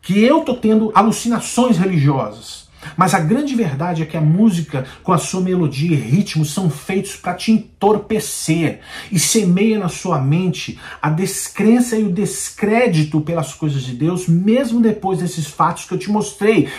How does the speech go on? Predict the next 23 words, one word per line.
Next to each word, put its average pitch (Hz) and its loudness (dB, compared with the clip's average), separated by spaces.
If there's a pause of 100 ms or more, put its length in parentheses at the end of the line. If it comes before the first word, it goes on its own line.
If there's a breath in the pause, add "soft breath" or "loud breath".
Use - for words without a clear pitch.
Você 170 2
vai 190 -2
concluir 175 -2
o 175 -4
seguinte: - -4 (260)
um, 214 8 (140)
esse 156 -2
Márcio 175 0
é - 0
um 139 2
louco 170 6
varrido 135 4
mesmo, 110 2
né? 131 -4 (400 loud breath)
Dois, 170 4
esses 156 -2
crentes 208 2
não 196 -2
têm 202 -2
mais 175 2
o 147 -8
que - -14
fazer. 117 -6